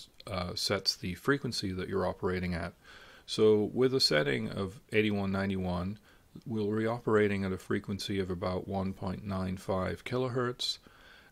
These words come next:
And by the way, that's what I use to determine the value of the R C filter in the circuit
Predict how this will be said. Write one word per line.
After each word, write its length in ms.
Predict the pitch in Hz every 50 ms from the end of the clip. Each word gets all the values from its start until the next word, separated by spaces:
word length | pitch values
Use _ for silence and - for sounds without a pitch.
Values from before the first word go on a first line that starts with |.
| _ -
And 600 | 110 107 101 101 104 101 101 101 101 101 95 - - - - - -
by 280 | 101 98 107 104 104
the 100 | 101 101
way, 240 | 95 95 92 95 95
that's 480 | 92 98 98 98 - - - - - - - - - -
what 260 | 104 101 98 98 95
I 80 | 95
use 400 | 95 95 95 98 101 101 92 -
to 120 | - - 98
determine 760 | 90 95 90 - - 110 101 101 98 98 98 92 92 92 90
the 520 | 92 95 92 92 92 92 92 92 92 92 -
value 500 | 90 98 101 98 101 104 101 98 95 95
of 140 | 95 92 101
the 140 | 104 95 90
R 200 | 95 95 95 95
C 240 | - - - 95 90
filter 500 | - - 104 98 95 95 - - 95 92
in 120 | 87 90
the 80 | 90 -
circuit 560 | - - 113 107 104 - - 107 - -